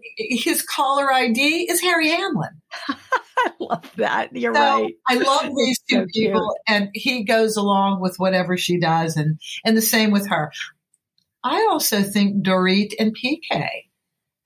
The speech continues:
Speaker 1: have a good relationship. They seem to really like each other and,
Speaker 2: Yes.
Speaker 1: um, are respectful to one another.
Speaker 2: Yes, and they back each other up.
Speaker 1: Yeah, so I love them. We know Garcelle is divorced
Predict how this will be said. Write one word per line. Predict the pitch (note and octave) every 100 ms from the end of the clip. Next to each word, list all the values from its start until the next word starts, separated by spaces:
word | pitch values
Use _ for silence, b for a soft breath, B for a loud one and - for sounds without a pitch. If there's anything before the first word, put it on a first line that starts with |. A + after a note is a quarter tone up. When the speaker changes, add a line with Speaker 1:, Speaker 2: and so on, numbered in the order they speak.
| -
Speaker 1:
have | G#3
a | F#3+
good | F3 F#3+
relationship. | F3 F3 E3+ F3 F3+ E3+ D#3 C#3+ A#2 - _ _ _ _ -
They | A3+ C4 A3+ -
seem | - - A#3+ A#3
to | B3+
really | A3 A#3 A#3+ B3+
like | A#3 A3 D4 -
each | E4 E4
other | A#3+ A3 A3 A3+ -
and, | G#3+ G#3
Speaker 2:
Yes. | G#3+ F#3 F3 G3
Speaker 1:
um, | G3 A3+
are | A3
respectful | A3+ - - B3+ E4+ - - F#3+ F#3
to | F3+
one | D#3+ D3+
another. | D3 C#3 B2+ B2+ A2+ - _ _ -
Speaker 2:
Yes, | A3+ A#3 G3 D#4+
and | E4+
they | D#4+
back | A#3+ B3 A#3 A#3+
each | F#3+ A3+
other | G3 F#3+
up. | F3 E3+ - - _ _ -
Speaker 1:
Yeah, | A#3+ C4
so | - B3
I | D#4
love | F4 C#4 C4 F4
them. | A#3 E3 C#3 C3+ D#3 - B B B
We | A3+ A#3
know | A3+ A#3
Garcelle | A3+ B3 B3 - A3 A3 A3
is | A3+ G#3
divorced | C#4+ A3 F3 D#3+ F3+ A#3+ - -